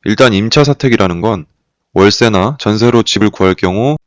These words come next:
보증금을 구천만 원까지 무이자로 대출해 주는 것으로 이해되고요.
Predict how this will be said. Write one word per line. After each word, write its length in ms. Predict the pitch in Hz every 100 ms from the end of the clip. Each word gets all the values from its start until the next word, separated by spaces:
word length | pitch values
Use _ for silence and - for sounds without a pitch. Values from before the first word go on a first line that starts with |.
| -
보증금을 480 | 101 123 127 127 117
구천만 460 | - - 143 135
원까지 440 | 127 117 107 113 110
무이자로 460 | 92 113 120 113 101
대출해 340 | 92 - 104
주는 200 | 92 90
것으로 480 | 85 85 82 90 85
이해되고요. 540 | 85 82 76 98 104